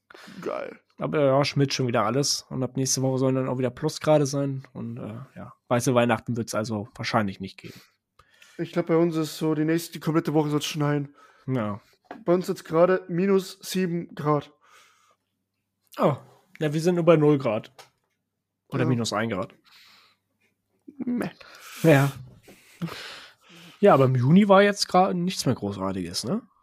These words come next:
Speaker 1: Reichte, oder? <laughs> Für, für
Speaker 2: Ja,
Speaker 1: Le Mans.
Speaker 2: reicht. <laughs> Ja, und im Juli, ja, da ging's an die nächste Rennstrecke für uns beide. Nürburgring.
Speaker 1: Nürburgring.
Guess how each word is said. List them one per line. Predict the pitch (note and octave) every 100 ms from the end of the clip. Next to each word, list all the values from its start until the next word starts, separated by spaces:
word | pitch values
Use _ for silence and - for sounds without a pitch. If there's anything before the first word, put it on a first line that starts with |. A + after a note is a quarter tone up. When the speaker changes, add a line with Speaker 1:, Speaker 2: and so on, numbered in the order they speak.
| _ _ _ _ - - - - _ _ _ -
Speaker 1:
Reichte, | D3+ G3+ G#3 F#3
oder? | D#3 G#3+ A3+ -
<laughs> |
Für, | G3 - E3+
für | - F3
Speaker 2:
Ja, | D3
Speaker 1:
Le |
Mans. | E3+ G#3+ G#3 - G3 G#3+ F3 F#3 - - D#3+ - A#2+ - - F3+ F3
Speaker 2:
reicht. | C#3+
<laughs> | - - - - - - - -
Ja, | G#3+ D#3+
und | C3+
im | C3+
Juli, | B2+ C3 C3 D3+ G#3+ - -
ja, | C#3 F#3+ F#3+
da | D#3+
ging's | C#3+ D#3 G3
an | E3+
die |
nächste | E3 B3 - B3+
Rennstrecke | F3+ C3+ - A2 A#2
für | - B2
uns | G#2+ -
beide. | G#2+ G2 G2+ - - - - _ _ _ _ _ -
Nürburgring. | A3 G#3+ A3+
Speaker 1:
Nürburgring. | F3 C3+ D3 C#3+ C3+ C3